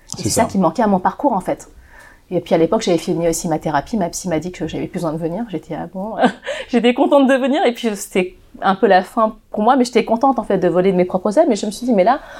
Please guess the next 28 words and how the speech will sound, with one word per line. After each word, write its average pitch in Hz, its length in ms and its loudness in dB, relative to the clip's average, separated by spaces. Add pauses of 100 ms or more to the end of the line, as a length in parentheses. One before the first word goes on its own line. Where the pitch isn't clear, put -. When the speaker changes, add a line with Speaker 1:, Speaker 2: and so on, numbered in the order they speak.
(260)
Speaker 2:
j'ai - 140 -4
besoin 202 140 0
de 233 60 -2
parler 196 200 2
avec 175 180 2
quelqu'un, 262 280 2
du 233 140 4
coup. 247 240 -2
Bon, 196 100 0
Speaker 1:
Ouais. 214 140 4
Speaker 2:
c'est 202 120 2
plus 214 100 -2
avec 196 120 2
ma 185 120 4
psy, 294 240 2
mais 262 80 6
j'ai 190 120 0
besoin 202 180 -2
de 202 40 -12
parler 190 220 0
à 190 80 4
des 170 100 2
gens 220 220 2 (480)
qui - 100 -6
ont 165 100 0
peut-être 196 220 0
vécu 180 240 2
pareil. » 165 400 0